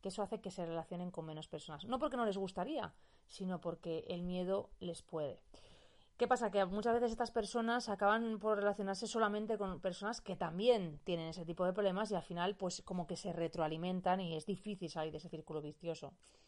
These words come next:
Yo lo he visto esto en personas que, que por sus propias dificultades creen que es más fácil solamente relacionarse con otras personas que les puedan entender, pero claro, también se pierden, eh, pues, se pierden muchas cosas.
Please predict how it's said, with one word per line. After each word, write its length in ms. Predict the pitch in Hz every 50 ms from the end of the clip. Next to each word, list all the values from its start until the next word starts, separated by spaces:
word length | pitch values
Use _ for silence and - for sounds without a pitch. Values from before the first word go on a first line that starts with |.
| - - _ - - - - -
Yo 140 | - 190 233
lo 100 | 240 233
he 40 | 202
visto 340 | 185 185 180 - - 175 160
esto 300 | 170 175 - 175 175 165
en 180 | 165 165 165
personas 560 | 165 175 160 - - 175 170 170 170 180 180
que, 400 | - - 175 170 165 160 156 156 - - - - - _ _ _ _ -
que 140 | - 170
por 160 | 165 - 175 -
sus 220 | - 160 139 -
propias 280 | - 196 196 220 226 220
dificultades 840 | 233 220 226 220 208 208 196 190 202 196 202 214 220 226 226 226
creen 300 | - - 196 196 202 208
que 120 | 202 202 190
es 100 | 185 196
más 160 | 190 190 185
fácil 480 | - 196 190 185 - - 202 196 190 190
solamente 720 | - 190 190 185 185 185 190 190 190 190 190 190 185 180
relacionarse 580 | 165 156 165 165 - 180 170 180 185 180 175 165
con 300 | - 160 156 156 156 -
otras 260 | - 185 180 190 180
personas 380 | - 180 170 - 196 180 170 -
que 80 | -
les 140 | 165 151 -
puedan 320 | - - 170 165 175 180 185
entender, 480 | 180 175 190 185 190 190 185 208 - - - - - - - - - - -
pero 160 | - 208 202
claro, 220 | 190 226 254 247 214
también 240 | 196 175 190 233 233
se 100 | - -
pierden, 720 | - 220 190 175 170 180 170 165 156 156 156 151 151 151
eh, 300 | 156 156 - - - - - -
pues, 180 | - - -
se 340 | - - - - - - 170
pierden 260 | - 185 190 240 247
muchas 340 | 220 196 180 - 160 139 -
cosas. 440 | - 196 196 175 180 151 147 -